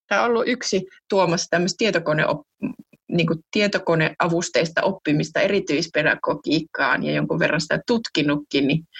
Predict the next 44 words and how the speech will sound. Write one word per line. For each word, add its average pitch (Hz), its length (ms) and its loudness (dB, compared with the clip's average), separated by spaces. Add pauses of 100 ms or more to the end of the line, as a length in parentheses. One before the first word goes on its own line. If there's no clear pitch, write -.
(180)
hän 226 220 2
aina 160 340 2
oli 156 200 2
jotenkin, 147 520 0
niinku, - 240 -2
että 143 220 0
no, 147 140 0 (640)
kyllä 190 200 0
kannattaisi 147 600 -2
sitä 151 380 0 (220)
puolta - 300 0
opiskella. 147 560 0
Ja 151 100 0
mitäs 220 360 0
jos - 140 -2
lähtisit 143 580 -2
sinne? 151 200 2
Ja 135 80 0
mä 131 80 -2
olin 135 180 0
vähän, 143 200 0
että - 140 -6
no - 120 -4
en 165 220 2
mä 139 240 2
nyt 135 120 -2 (100)
tiedä, 135 300 2
että - 160 -4
mä 160 80 2
nyt 196 200 0
haluan 139 340 0
tällaista 120 340 -2
kirjallisuutta - 600 0
lukea - 280 0
ja 127 100 2
muuta. 151 320 -2
Mut - 180 -2
kyllä 226 140 0
se 285 100 0
varmaan 269 360 0
jotenkin 226 380 0
siellä 156 220 0
taustalla 151 640 0
vaiku-, 147 400 2